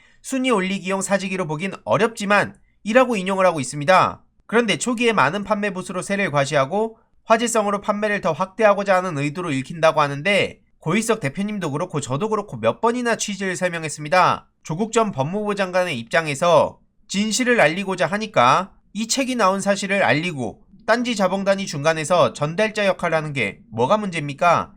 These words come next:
그런데 저기다 대고 시장 교란행위라고 저렇게 비난을 퍼붓고 있네요. 이에 고일석 더브리핑 대표는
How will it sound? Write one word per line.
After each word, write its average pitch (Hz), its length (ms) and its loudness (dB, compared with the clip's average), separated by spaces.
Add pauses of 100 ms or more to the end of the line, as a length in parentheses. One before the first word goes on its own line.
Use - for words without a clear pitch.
(160)
그런데 196 420 0
저기다 175 400 -2
대고 160 380 -2
시장 220 400 -2
교란행위라고 165 640 0
저렇게 123 460 -4
비난을 135 360 -4
퍼붓고 143 360 -6
있네요. 120 460 -6 (220)
이에 160 320 4
고일석 196 480 0
더브리핑 156 420 -2
대표는 143 600 -4